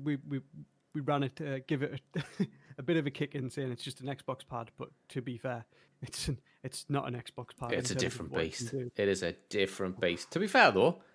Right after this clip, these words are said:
Speaker 2: still, I still haven't played an actual game <laughs> that takes advantage of it to the, to the, as
Speaker 1: Oh, yeah.
Speaker 2: much as Astrobot does.
Speaker 1: As much as Astrobot, yeah, which is basically, like you said, a tech demo for the
Speaker 2: Yeah.
Speaker 1: DualSense.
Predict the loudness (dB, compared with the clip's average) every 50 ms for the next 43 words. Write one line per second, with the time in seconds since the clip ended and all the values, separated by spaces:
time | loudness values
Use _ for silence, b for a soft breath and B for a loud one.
0 | b b b b b b b b -10 0 4 6 6 6 6 6 6 6 6 6
1 | 6 6 6 8 6 6 2 2 2 4 6 6 6 6 6 6 6 6 6 4
2 | 4 4 4 6 6 8 6 6 4 -2 -8 -14 _ _ _ 0 0 8 12 12
3 | 12 12 12 12 12 10 8 8 6 6 8 8 6 4 -2 -6 -6 B B B
4 | B B B B B 8 10 12 10 10 10 8 6 6 6 6 6 6 2 2
5 | -2 -12 _ _ -4 0 2 4 4 4 2 0 0 0 2 2 4 4 4 6
6 | 6 8 10 10 10 8 6 4 4 6 6 6 6 6 6 6 8 8 8 4
7 | 4 6 4 4 4 2 0 -2 0 0 0 2 6 8 8 8 8 6 6 8
8 | 6 6 4 2 2 4 4 4 4 4 4 4 4 2 2 2 2 2 4 4
9 | 6 4 4 4 2 0 0 -2 -2 0 2 2 2 2 2 0 -4 -4 -2 0
10 | 0 0 2 0 0 -2 -2 -4 -4 -4 -4 -2 0 2 2 0 0 -4 -8 -4
11 | 0 2 4 4 4 4 4 4